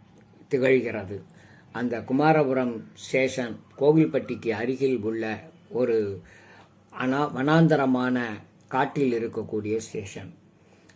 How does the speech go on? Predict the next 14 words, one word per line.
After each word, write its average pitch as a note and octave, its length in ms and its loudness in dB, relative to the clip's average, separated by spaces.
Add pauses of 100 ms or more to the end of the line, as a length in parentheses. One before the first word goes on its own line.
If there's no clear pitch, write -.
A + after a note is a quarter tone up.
(140)
அந்த B2+ 680 -2 (240)
ஸ்டேஷனை D3 680 2
பற்றி B2 400 -4
அவர் G#2+ 200 -4
ஒரு F#2 180 -10
கதை A2 260 -6
எழுதியிருக்கிறார். G2 760 -10 (920)
"அந்த B2 360 -2
ஸ்டேஷனில் C3+ 800 2 (180)
நானும் C#3+ 500 0
வேலை C3 340 2
பார்த்தேன் B2 600 0 (120)
என்பது A2 560 -6 (160)
உண்மையில் B2+ 600 0